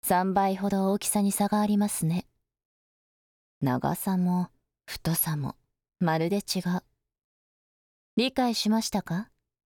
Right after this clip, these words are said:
あなたは私の前ではただのメスなんです。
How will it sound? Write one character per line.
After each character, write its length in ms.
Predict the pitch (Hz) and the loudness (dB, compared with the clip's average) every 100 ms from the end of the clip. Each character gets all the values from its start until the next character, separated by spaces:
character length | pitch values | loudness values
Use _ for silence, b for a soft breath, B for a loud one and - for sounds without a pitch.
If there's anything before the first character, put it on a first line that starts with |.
| _ _ _ _ _ _ - | _ _ _ _ _ _ -6
あ 120 | 147 | -2
な 120 | 160 | 0
た 220 | 185 151 | -2 -2
は 200 | 127 113 - _ _ _ _ | -2 -2 -6 _ _ _ _
私 380 | 175 175 208 214 | -2 0 0 2
の 100 | 208 | 2
前 200 | 202 190 | 2 0
で 120 | 147 | 0
は 140 | 127 | -2
た 180 | - 190 | 0 0
だ 140 | 240 202 | 2 0
の 120 | 135 | 0
メ 200 | 131 139 | 0 0
ス 200 | - 233 | -2 0
な 160 | 233 | 0
ん 80 | 202 | 0
で 140 | 143 - | -2 -6
す。 180 | - | -12